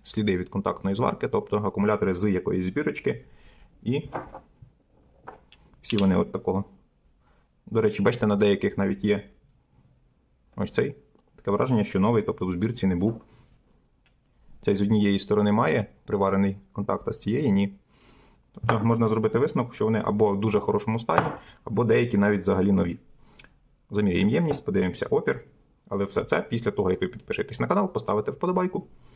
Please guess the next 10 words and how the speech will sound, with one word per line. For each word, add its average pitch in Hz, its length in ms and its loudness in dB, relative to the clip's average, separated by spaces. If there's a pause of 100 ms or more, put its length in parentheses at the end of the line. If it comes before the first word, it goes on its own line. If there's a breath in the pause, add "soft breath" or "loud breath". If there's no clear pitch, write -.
(200 loud breath)
та 131 100 -2
напишете 139 340 -2
будь-який 110 340 -2
коментар. 104 400 0
Це 104 80 0
дуже 110 200 -2
допомагає 98 440 0
розвивати 98 400 -2
ютубчик. - 440 -8 (400 loud breath)
Вага. 117 340 -2